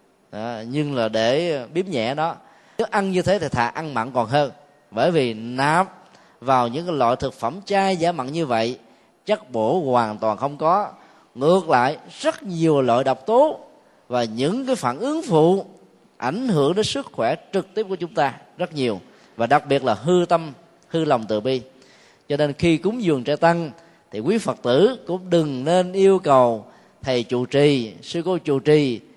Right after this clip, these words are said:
chiều theo ý mình để làm các món chay giả mặn. Là những tu sĩ ở chùa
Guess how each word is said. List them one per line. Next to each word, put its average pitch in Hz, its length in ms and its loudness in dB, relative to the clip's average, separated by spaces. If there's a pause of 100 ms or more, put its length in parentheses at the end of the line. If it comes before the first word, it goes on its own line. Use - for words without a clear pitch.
(240)
chiều 147 340 2
theo 165 180 0
ý 262 180 0
mình 175 380 2 (240)
để 156 160 0
làm 127 400 2
các 151 220 -4
món 208 300 -2
chay 147 260 0
giả 120 160 -2
mặn. 110 320 -8 (720)
Là 123 260 2
những 123 200 -4
tu 165 220 0
sĩ 131 320 2
ở 143 160 2
chùa 123 460 0